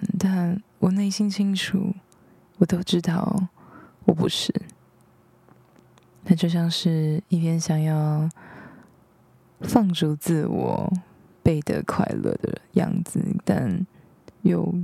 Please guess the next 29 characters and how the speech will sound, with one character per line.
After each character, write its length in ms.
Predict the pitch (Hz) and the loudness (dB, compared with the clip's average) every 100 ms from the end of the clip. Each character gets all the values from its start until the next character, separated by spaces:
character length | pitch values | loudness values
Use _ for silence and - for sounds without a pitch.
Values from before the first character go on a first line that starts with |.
| 170 | -4
同 180 | - 185 | -2 0
时 180 | 185 180 | 0 -2
想 180 | - | -2
要 80 | 165 | -2
当 200 | 170 165 | 0 -2
一 60 | - | -2
个 100 | 180 | -2
圣 240 | - 175 | 0 0
女 140 | 175 - | 0 -4
贞 280 | - 180 170 | -2 -2 -2
德， 280 | - - 156 _ - - - - _ _ _ _ _ _ _ | -4 -6 -8 _ -20 -20 -20 -20 _ _ _ _ _ _ _
真 180 | - 277 | 0 0
的 60 | 214 | 2
是 120 | 165 | 0
一 60 | 151 | 0
个 100 | - | 0
矛 260 | - - | 0 -2
盾 220 | - 139 | 0 -2
的 100 | - | -2
人。 220 | - - - - - _ _ _ _ - - _ _ _ _ | -2 -4 -6 -8 -20 _ _ _ _ -20 -20 _ _ _ _
但 160 | - 170 | 2 4
有 160 | 160 160 | 4 0
趣 160 | - | 0
的 140 | 185 175 | 0 0
事 180 | - | -2
情 160 | 180 170 | 0 0
就 140 | 180 | 0
在 260 | 180 185 180 | -2 -2 0
于 420 | 175 165 165 175 | 0 0 0 0